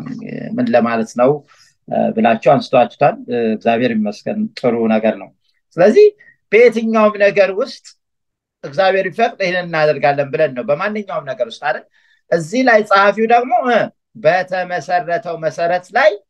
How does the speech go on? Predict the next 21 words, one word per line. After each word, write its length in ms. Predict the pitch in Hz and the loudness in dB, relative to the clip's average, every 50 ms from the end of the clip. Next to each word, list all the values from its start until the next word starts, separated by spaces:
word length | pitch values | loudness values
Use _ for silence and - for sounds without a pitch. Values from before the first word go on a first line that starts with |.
| _ _ _ _ _ _ _ - | _ _ _ _ _ _ _ -8
እንገነባለን 1300 | 160 165 170 175 175 175 170 160 139 170 165 165 160 160 156 143 - - 143 143 139 135 131 127 131 123 131 | -4 -2 -2 -2 -4 -4 -8 -2 2 4 4 4 4 2 0 0 0 0 2 2 0 -2 -4 -6 -6 -6 -8
እንጂ 260 | 139 143 151 147 131 180 247 381 403 480 - _ _ _ _ _ _ _ _ _ _ _ _ _ | -10 -12 -12 -10 -6 -4 -2 -2 -4 -4 -8 _ _ _ _ _ _ _ _ _ _ _ _ _
ሌላ 220 | - 117 135 147 151 160 | -2 2 2 4 2 2
መሰረት 420 | 165 170 151 170 208 233 302 - - - _ _ _ _ _ _ _ - | 2 2 4 4 4 4 4 2 0 -8 _ _ _ _ _ _ _ -12
አንመሰርትም። 680 | 123 127 131 131 135 123 - 131 123 117 120 113 117 110 | -10 -10 -6 -6 -6 -4 -2 -2 -2 -2 -4 -8 -10 -12
ስለዚህ 320 | 110 131 151 160 165 160 190 | -2 2 2 2 4 2 0
እግዚአብሔር 380 | 170 160 202 196 202 208 214 208 | 2 4 4 4 6 6 4 4
ይፈቅድልናል።» 760 | 208 - 220 220 214 240 233 214 196 175 247 - 107 104 107 | 4 2 2 2 2 0 0 0 -2 -2 -4 -8 -8 -10 -14
ምክንያቱም 520 | 120 127 127 - 147 147 147 - 165 156 151 | -16 -16 -2 2 2 2 2 2 -2 -2 -2
አንዳንድ 360 | 139 139 143 160 165 160 156 - | 0 2 2 2 2 2 -4 -4
ሰዎች 380 | - 185 196 202 262 269 - - - - _ _ _ _ _ _ _ _ - | -4 -2 2 2 2 2 0 -6 -18 -20 _ _ _ _ _ _ _ _ -2
ከእውቀት 1160 | - 143 151 165 175 185 196 196 - - - 175 180 180 170 165 - _ - 196 185 175 - 160 165 151 131 117 110 - _ _ - 110 117 | 2 2 4 4 4 2 2 0 -2 -4 -6 -6 -6 -8 -12 -18 -12 _ -2 0 0 0 -2 -2 -2 -2 -2 -4 -6 -10 _ _ -12 -8 -4
ማለፍ 420 | 127 135 143 151 156 156 165 160 | -2 0 2 2 4 2 2 2
የተነሳ 500 | 165 175 160 - 185 170 180 175 143 - - 208 233 262 - _ _ _ _ _ _ _ _ | 0 -2 0 0 0 0 0 -2 -2 -2 0 0 0 0 -2 _ _ _ _ _ _ _ _
ሌላ 320 | 113 113 127 139 151 160 170 170 160 | -6 0 2 2 4 4 2 0 -2
መሰረት 400 | 156 143 - 151 151 143 143 143 | -4 -4 -2 0 0 0 0 -2
ስለጀመሩ 800 | - - - 139 127 139 139 135 113 123 123 120 117 120 117 117 123 151 | -8 -16 -12 -8 -6 -4 -4 -4 -2 -2 -4 -4 -2 -2 -2 -2 -2 -4
ማለት 300 | 165 143 120 113 110 110 | -4 -4 -4 -4 -6 -8
ነው፣ 140 | - 113 113 107 110 113 117 117 | -10 -8 -6 -4 2 2 2 4
ሌላ 200 | 123 131 131 143 147 151 | 4 4 4 4 4 4
መሰረት፣ 400 | 143 139 139 156 156 175 233 220 | 2 2 4 4 4 4 4 2